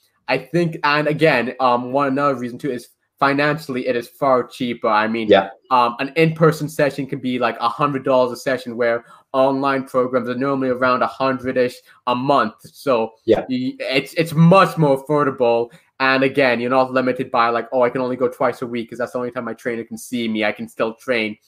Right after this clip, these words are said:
Speaker 1: pretty often and record all that stuff. So I think the value of it is having that third,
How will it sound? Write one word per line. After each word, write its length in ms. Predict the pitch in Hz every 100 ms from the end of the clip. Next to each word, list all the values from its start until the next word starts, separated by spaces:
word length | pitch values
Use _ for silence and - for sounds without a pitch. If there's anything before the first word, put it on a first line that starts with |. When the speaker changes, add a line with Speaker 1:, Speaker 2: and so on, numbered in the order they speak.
| _ _
Speaker 1:
pretty 280 | - 127 117
often 480 | 110 113 - 107 104
and 120 | 101 _ _ _
record 400 | 123 127 143 131
all 120 | 117 110
that 200 | 107 104
stuff. 300 | - 107 -
So 240 | - 120 - _ _ _
I 80 | -
think 160 | 135 190
the 80 | 175
value 580 | - 127 147 151 135
of 180 | 110 113
it 100 | 123
is 100 | 120
having 400 | - 139 143 147
that 200 | 131 123 _ -
third, 500 | 147 147 147 143